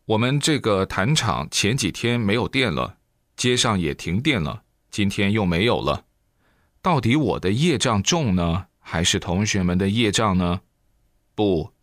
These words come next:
我们都没有业障。我们大家来齐声祈祷，念六字大明咒，念六字大明咒，一切业障都会消除。大家齐声念：“嗡嘛呢叭咪吽，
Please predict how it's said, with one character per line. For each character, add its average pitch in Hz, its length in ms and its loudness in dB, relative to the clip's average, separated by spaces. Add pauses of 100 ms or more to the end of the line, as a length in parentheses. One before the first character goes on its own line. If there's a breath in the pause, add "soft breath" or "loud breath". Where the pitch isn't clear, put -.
(340)
我 95 100 -2
们 92 200 0
都 123 200 0
没 104 180 0
有 98 160 0
业 87 220 0
障。 78 280 -2 (260)
我 90 100 -2
们 98 120 2
大 101 200 0
家 104 400 0
来 95 180 0
齐 101 260 0
声 117 220 0
祈 110 240 0
祷， 64 280 -4 (480)
念 123 300 2
六 117 280 2
字 98 200 0
大 107 240 0
明 80 220 2
咒， 151 320 -2 (580)
念 101 420 2
六 110 260 2
字 98 280 0
大 101 260 -2
明 82 220 2
咒， 127 300 -2 (560)
一 98 200 2
切 101 280 0
业 95 220 0
障 80 260 -2
都 120 220 -2
会 110 160 -4
消 82 260 0
除。 - 320 -8 (800)
大 95 160 0
家 101 240 2
齐 95 240 -2
声 104 240 2
念 98 340 0 (400)
：“嗡 107 220 0
嘛 107 300 4
呢 101 200 4
叭 95 260 2
咪 95 180 4
吽， 87 340 0